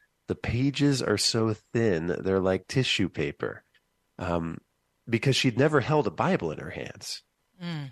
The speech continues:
Speaker 1: A-, and she was amazed. And it just spoke to me, "W-, what's that like?" You know, because I, I don't remember not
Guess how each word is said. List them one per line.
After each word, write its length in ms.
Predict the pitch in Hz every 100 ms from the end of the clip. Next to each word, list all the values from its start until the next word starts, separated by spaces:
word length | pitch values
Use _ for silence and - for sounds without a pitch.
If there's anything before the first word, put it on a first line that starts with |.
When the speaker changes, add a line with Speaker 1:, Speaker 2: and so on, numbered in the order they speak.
| -
Speaker 1:
A-, 240 | 107 101 87
and 580 | 101 101 104 101 95 92
she 200 | 113 110
was 140 | 104
amazed. 380 | 107 117 113 -
And 160 | 131
it 80 | 143
just 320 | 135 156 - _ 123
spoke 320 | - - 135
to 80 | -
me, 120 | 147
"W-, 220 | 131 - - -
what's 480 | - 135 143 160 -
that 200 | 156 123
like?" 380 | 131 104 76 -
You 140 | 117 120
know, 60 |
because 300 | 110 120 131
I, 240 | 127 - 139
I 20 |
don't 180 | 139 98
remember 420 | 120 160 131 90
not 260 | 90 80